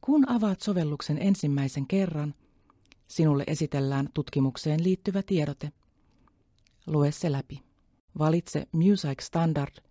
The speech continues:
yksinkertaisempaa versiota varten tai Music Extra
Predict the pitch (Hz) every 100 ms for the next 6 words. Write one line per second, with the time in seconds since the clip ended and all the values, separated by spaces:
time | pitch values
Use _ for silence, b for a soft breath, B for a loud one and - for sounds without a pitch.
0 | - 151 - 180 185 180 185 175 180 160
1 | 165 156 165 160 156 151 156 147 147 -
2 | 143 147 _ _ _ _ _ _ _ _
3 | _ _ _ _ - 233 220 202 196 180
4 | 175 - 156 - 147